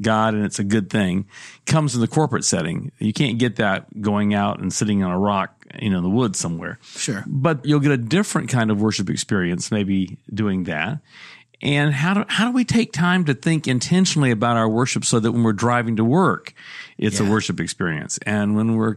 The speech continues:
Speaker 1: you know, coming home and when we're
Speaker 2: <laughs>
Speaker 1: having a meeting and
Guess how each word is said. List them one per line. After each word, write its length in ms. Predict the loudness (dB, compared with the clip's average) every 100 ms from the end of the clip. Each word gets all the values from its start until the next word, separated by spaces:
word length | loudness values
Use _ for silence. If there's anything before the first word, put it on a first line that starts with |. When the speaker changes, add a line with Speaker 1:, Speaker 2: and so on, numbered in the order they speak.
| -4
Speaker 1:
you 140 | -2
know, 80 | -2
coming 240 | 0 0
home 400 | 0 2 2 2
and 120 | 2 2
when 240 | 2 2
we're 100 | 0 -6
Speaker 2:
<laughs> 140 | -18 -4
Speaker 1:
having 300 | 0 2 2
a 20 |
meeting 540 | 4 4 4 2 0
and 180 | 0 0